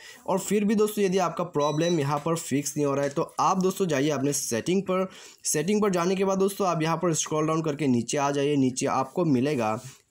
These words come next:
एप्लीकेशन। ठीक है, एप्लीकेशन मैनेजर ऐप, यहाँ पर ऐप मैनेजमेंट, इंस्टॉल ऐप, यहाँ पर कुछ भी आपको मिल सकते हैं एप्लीकेशन के तौर पर। तो उसके बाद दोस्तों यहाँ पर आपको सर्च करना है आपका प्ले स्टोर। ठीक है, तो प्ले स्टोर यहाँ पर दोस्तों आइए हम सर्च करते हैं,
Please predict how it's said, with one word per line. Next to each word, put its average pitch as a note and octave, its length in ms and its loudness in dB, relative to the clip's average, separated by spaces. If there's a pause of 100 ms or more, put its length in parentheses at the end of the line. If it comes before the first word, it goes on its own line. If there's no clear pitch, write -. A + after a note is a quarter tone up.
(120)
एप्लीकेशन। G#2 560 -4
ठीक G3 180 -2
है, G2+ 160 -2 (580)
एप्लीकेशन F#3+ 580 0
मैनेजर F3+ 480 2
ऐप, D3 240 -2 (320)
यहाँ C#3 180 2
पर D3 140 -2
ऐप C#3 160 2
मैनेजमेंट, C#3+ 520 0
इंस्टॉल B2+ 500 0
ऐप, C3 360 -2
यहाँ B2 160 0
पर D#3 140 -4
कुछ C#3+ 220 -4
भी D#3+ 80 0
आपको C#3+ 240 -2
मिल B2+ 200 2
सकते D#3+ 300 -2
हैं B2 140 -2
एप्लीकेशन C3 400 -2
के A#2+ 120 -4
तौर C3 220 0
पर। D3+ 180 -2
तो D3+ 160 -4
उसके C3+ 300 -2
बाद E3+ 140 0
दोस्तों E3+ 260 0
यहाँ D3 140 0
पर D#3+ 120 -2
आपको B2+ 280 0
सर्च C3+ 260 -2
करना C#3 200 0
है C3+ 60 0
आपका B2 340 -2 (420)
प्ले A#2+ 160 0
स्टोर। G2 220 -4
ठीक F3 180 -2
है, B2 80 0
तो - 180 -4
प्ले C3+ 280 -2
स्टोर E3+ 220 0
यहाँ C#3 180 0
पर D3 160 -2
दोस्तों C#3 260 -2
आइए B2 120 0
हम A#2+ 160 0
सर्च G2+ 380 -4
करते F2+ 300 -6
हैं, A2 100 -8